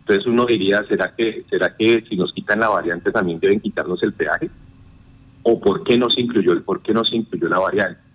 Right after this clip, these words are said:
Entonces en su caso alguna vez se le combinó y sería muy interesante que, que, que el señor juez de, de, del tema de, de la variante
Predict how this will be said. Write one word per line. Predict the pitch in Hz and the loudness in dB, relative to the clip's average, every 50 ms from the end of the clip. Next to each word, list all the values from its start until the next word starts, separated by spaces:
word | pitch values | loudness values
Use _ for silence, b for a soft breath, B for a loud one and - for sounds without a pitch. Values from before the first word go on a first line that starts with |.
| _ _ _ _ _ _ _ _ _ | _ _ _ _ _ _ _ _ _
Entonces | _ - 113 120 120 | _ 0 0 2 2
en | 139 131 | 0 -2
su | - 123 - | 0 -2 -2
caso | - 110 104 104 104 | 0 0 -2 0 0
alguna | 127 117 120 120 123 120 | -2 0 2 2 2 2
vez | 120 120 | 0 0
se | 123 | -2
le | 123 123 120 | -4 -4 -2
combinó | - 110 98 92 85 87 98 | -2 -2 0 0 0 0 0
y | 113 | 0
sería | 113 - - 90 87 | 0 -2 -4 -2 -2
muy | 92 98 101 | 0 0 0
interesante | 104 104 110 101 85 80 - 85 85 - - | 0 2 2 0 0 0 -2 -8 -6 -8 -10
que, | - - - - | -4 -2 -4 -4
que, | - - - - _ _ - | -2 -8 -10 -10 _ _ -4
que | - | -4
el | - - | -4 -4
señor | - - 78 78 80 - | -6 -4 -2 -2 -2 2
juez | - 104 101 98 | 2 2 2 2
de, | 98 101 95 92 - _ _ _ _ | 2 0 0 0 -4 _ _ _ _
de, | 87 85 76 - | -10 -10 -10 -8
del | - 80 76 | -10 -10 -10
tema | - _ - 90 87 90 92 95 | -4 _ 0 2 2 2 0 0
de, | 92 85 78 - _ _ _ _ - - - - - - - - - | 0 0 -2 -2 _ _ _ _ -20 -20 -20 -20 -20 -20 -14 -2 0
de | 101 | 0
la | 92 90 85 | 0 0 -2
variante | 85 80 85 85 85 82 78 80 - 101 101 | -2 -2 0 0 0 -2 -2 -2 -2 -2 -2